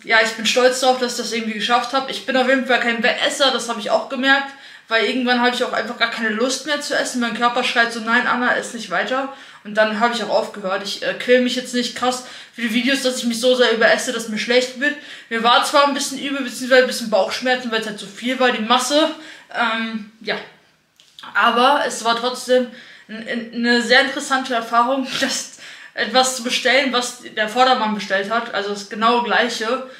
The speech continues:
Das Doppelte wäre halt nicht gegangen, hab ich jetzt schon öfter gesagt, weil es einfach viel zu viel wäre. Und ich mö-, möchte auch keine Burger verschwenden. Klar, ich hätte die auch verschenken können an Nachbarn. Hab ich auch erst probiert. Hat aber nicht so geklappt. Außerdem waren die auch schon kalt und das ist auch immer so eine Sache.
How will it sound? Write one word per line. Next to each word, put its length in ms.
Das 200
Doppelte 380
wäre 140
halt 180
nicht 200
gegangen, 300
hab 120
ich 80
jetzt 120
schon 120
öfter 260
gesagt, 360
weil 80
es 60
einfach 180
viel 160
zu 80
viel 300
wäre. 340
Und 160
ich 120
mö-, 240
möchte 340
auch 120
keine 220
Burger 340
verschwenden. 520
Klar, 240
ich 120
hätte 180
die 100
auch 80
verschenken 380
können 140
an 100
Nachbarn. 520
Hab 140
ich 120
auch 80
erst 200
probiert. 360
Hat 180
aber 160
nicht 140
so 120
geklappt. 440
Außerdem 340
waren 160
die 80
auch 80
schon 160
kalt 320
und 100
das 100
ist 80
auch 140
immer 140
so 80
eine 120
Sache. 360